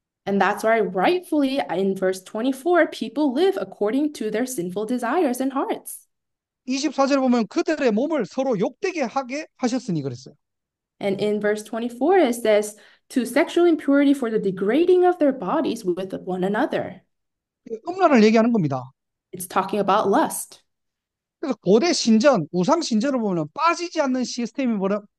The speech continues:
Speaker 2: 시-, 시스템이 뭐냐? 창녀예요.
Speaker 1: So if you see the ancient times,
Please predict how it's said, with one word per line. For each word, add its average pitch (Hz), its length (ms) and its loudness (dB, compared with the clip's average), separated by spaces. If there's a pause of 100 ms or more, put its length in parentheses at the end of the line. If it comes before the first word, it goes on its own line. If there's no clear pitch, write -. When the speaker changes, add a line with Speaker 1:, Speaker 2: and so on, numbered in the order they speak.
(360)
Speaker 2:
시-, - 180 -14 (100)
시스템이 254 440 0
뭐냐? 233 280 4 (320)
창녀예요. 185 640 -2 (520)
Speaker 1:
So 240 100 0
if 202 220 0
you 226 80 -4
see 311 380 2
the - 200 -2
ancient 233 560 0
times, 196 500 0